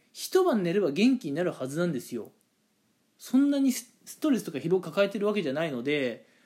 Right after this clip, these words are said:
まあ学生時代の頃とコンディション的には同じはずなんですけど、まあなんかね、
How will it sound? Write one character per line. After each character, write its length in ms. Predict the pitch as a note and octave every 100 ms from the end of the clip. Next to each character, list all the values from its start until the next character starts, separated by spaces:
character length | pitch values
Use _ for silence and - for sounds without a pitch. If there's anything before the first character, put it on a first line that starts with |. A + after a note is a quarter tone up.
| _ -
ま 100 | C#3+
あ 60 |
学 280 | C3+ C#3 -
生 360 | - D#4+ E4+ D#4+
時 100 | E4
代 140 | D#4+
の 80 | G3+
頃 200 | F3+ E3+
と 100 | C#3+
コ 260 | - G3+ A3
ン 80 |
デ 80 | C#4
ィ 20 |
シ 80 | C4
ョ 40 | C#4
ン 80 |
的 180 | C4 B3+
に 100 | C4
は 80 | D3
同 380 | A#2 E3 G#3 G#3+
じ 100 | G#3+
は 140 | F#3
ず 120 | F#3
な 100 | G#3+
ん 60 | G3+
で 60 | E3
す 100 | -
け 120 | C3+
ど、 320 | D#3 C#3 G#2 _ _ _ _ _ _ _ _ _ _ _ _ _
ま 140 | C3+
あ 20 |
な 120 | C#3 E3+
ん 40 |
か 100 | C#3
ね、 320 | B2+ D3 -